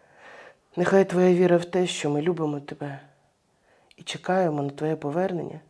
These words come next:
підтримує тебе повсякчас, у найважчі хвилини.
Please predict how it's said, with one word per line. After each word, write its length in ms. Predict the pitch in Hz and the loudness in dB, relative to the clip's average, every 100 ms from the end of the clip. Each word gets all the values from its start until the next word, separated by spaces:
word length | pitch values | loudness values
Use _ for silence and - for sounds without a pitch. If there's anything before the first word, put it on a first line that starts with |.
| _ _ _ _ _ _ _ _ | _ _ _ _ _ _ _ _
підтримує 560 | - 196 - 202 180 143 | -10 -6 2 4 4 2
тебе 280 | 143 143 170 | -2 -6 -6
повсякчас, 800 | 160 151 147 - - 147 131 - - _ _ _ _ _ _ _ _ _ | -6 -8 -10 -10 -10 -10 -10 -16 -20 _ _ _ _ _ _ _ _ _
у 40 | 160 | -4
найважчі 480 | 160 156 160 156 151 | -2 0 -2 -4 -10
хвилини. 540 | - 151 143 139 139 | -8 -8 -8 -10 -14